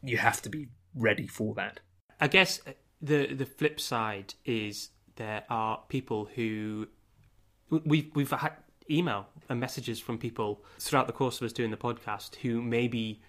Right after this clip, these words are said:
Speaker 2: don't replay the game to the same extent a lot of other people do.
Speaker 1: Mm-hmm.
Speaker 2: And they say, "Well, you know, I've got kids.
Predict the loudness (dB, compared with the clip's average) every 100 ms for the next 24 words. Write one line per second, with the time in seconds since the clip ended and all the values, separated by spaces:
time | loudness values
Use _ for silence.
0 | -20 0 4 4 2 -6 _ -8 -8 -8
1 | 0 4 4 2 -4 -6 -6 -8 -8 -6
2 | -4 -4 -4 -2 -2 -4 -4 0 0 0
3 | -2 -4 -10 -10 -10 -10 -14 -20 _ -6
4 | -2 -2 0 2 4 2 0 -2 -4 -8
5 | -2 -2 0 0 2 2 2 -4 _ -8
6 | -6 -4 -4 -6 0 4 4 2 -2 -4